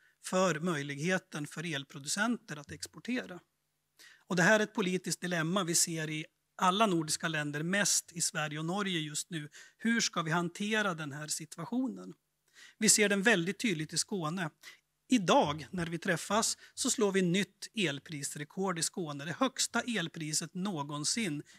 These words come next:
i södra Sveriges historia. Och det är augusti månad och det är varmt och skönt ute.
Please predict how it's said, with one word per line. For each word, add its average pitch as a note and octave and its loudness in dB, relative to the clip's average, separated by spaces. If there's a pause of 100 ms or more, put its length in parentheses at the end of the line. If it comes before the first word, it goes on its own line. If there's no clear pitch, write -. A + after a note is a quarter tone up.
i F3+ -4
södra D3+ -2
Sveriges D3 -2
historia. E3 -4 (760)
Och F#3 0
det F3+ 2
är E3+ 2
augusti F3 2
månad D#3 2
och E3 -4
det D#3+ 0
är D3+ -2
varmt C#3+ -6
och E3+ -4
skönt G#3 2
ute. - -12